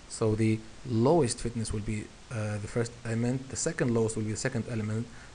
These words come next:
and so on and so forth. And, uh, the chromosomes will have that rank. So the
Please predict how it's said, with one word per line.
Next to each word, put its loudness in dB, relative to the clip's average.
and -2
so 4
on 0
and -4
so 2
forth. 4
And, 4
uh, 4
the -2
chromosomes -2
will -2
have -2
that 0
rank. -2
So -4
the 0